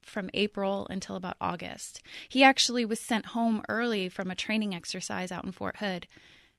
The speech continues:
um, because we were displaced. So this definitely affects the missions. They need to realize, you know, the military needs to realize that these soldiers are definitely affected. I mean, a lot of these kids are hospitalized. Um, I know a little baby that's been having seizures.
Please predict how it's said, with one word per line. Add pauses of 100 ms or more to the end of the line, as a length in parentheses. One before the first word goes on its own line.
(240)
um,
because
we
were
displaced.
So
this
definitely
affects
the
missions.
They
need
to
realize,
you
know,
the
military
needs
to
realize
that (500)
these
soldiers
are
definitely
affected.
I
mean,
a
lot
of
these
kids
are
hospitalized.
Um, (360)
I
know
a
little
baby
that's
been
having
seizures.